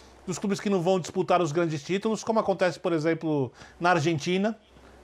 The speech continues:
né? E dos times que disputam grandes títulos, esses vão criar outras rivalidades. Vem, vão criar não, já estão criando. Se a gente for pensar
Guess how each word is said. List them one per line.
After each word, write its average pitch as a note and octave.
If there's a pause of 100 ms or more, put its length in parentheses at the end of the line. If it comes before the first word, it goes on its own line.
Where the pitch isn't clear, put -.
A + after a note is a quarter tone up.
né? G#3
E G#3+
dos G3
times B3
que F3 (320)
disputam F#3
grandes E3+
títulos, F#3 (240)
esses A3
vão B3
criar A3+
outras C4
rivalidades. F#3+ (180)
Vem, A3
vão A3+
criar C#4
não, F3+ (300)
já A#3+
estão B3+
criando. E3
Se -
a -
gente E3
for G3+
pensar F3